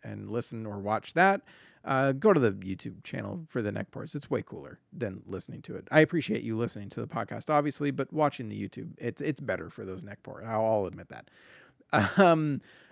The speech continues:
uh, so this isn't the first time that we're doing whiskey that's, you know, not an Islay that is peated, but this Ben Romick Peat Smoke is fantastic.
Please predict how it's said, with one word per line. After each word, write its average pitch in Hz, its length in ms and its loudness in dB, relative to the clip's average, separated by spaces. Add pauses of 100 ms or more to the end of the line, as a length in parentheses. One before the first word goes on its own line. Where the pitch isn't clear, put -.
(240)
uh, 131 220 4
so 160 220 4
this 156 180 -2
isn't 175 180 0
the 147 60 2
first 165 240 2
time 165 140 -2
that 156 120 0
we're 156 140 4
doing 147 240 2
whiskey 143 320 2
that's, 131 260 0
you 135 120 -4
know, 117 100 0
not 113 300 4
an 110 80 -4
Islay 113 380 2
that 107 180 0
is 107 160 -2
peated, 156 420 4
but 117 140 -2
this 131 160 0
Ben 147 200 4
Romick 131 300 2
Peat 123 180 -4
Smoke 117 280 -8
is 107 100 -8
fantastic. 120 720 0